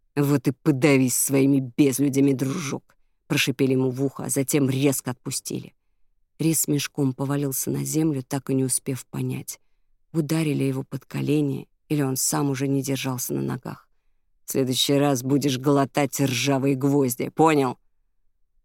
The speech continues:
Он кивнул, хотя его ответ уже никого не интересовал. Нападавшие быстро скрылись, растворившись в темноте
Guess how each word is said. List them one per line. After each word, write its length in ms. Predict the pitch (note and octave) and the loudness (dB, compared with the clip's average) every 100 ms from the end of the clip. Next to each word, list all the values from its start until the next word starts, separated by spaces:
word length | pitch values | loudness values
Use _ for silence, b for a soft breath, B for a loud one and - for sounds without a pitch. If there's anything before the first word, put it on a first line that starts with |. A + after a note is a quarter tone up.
| _ _ _ _ _ - | _ _ _ _ _ -4
Он 180 | D#3 D3 | -2 0
кивнул, 400 | D3+ C3+ C#3 C#3 | -2 0 0 0
хотя 300 | C#3 C3+ C3+ | -2 -2 0
его 140 | C3+ | 0
ответ 360 | C3 C#3 C#3+ C3 | -2 -2 -2 -2
уже 240 | B2 C#3 | -2 0
никого 460 | C3+ C3 C#3 C3 C3 | 2 -2 -4 -4 -2
не 200 | C3 C3+ | -2 -4
интересовал. 640 | - B2+ - C#3 A#2+ - _ _ _ _ _ | -4 -4 -4 -4 -12 -14 _ _ _ _ _
Нападавшие 640 | E3 D#3 D#3 C#3+ - D3 | 2 4 4 2 0 0
быстро 480 | C#3 C3+ D#3 - C#3 | 0 0 -2 -2 -4
скрылись, 600 | - - D#3 E3+ C3+ - | -6 0 2 2 2 -2
растворившись 720 | C#3 - C#3 C3+ C#3 - C3+ - | -2 -2 0 2 0 0 -2 -4
в 60 | |
темноте 520 | - C#3 C3 B2+ - | -2 0 0 -2 -6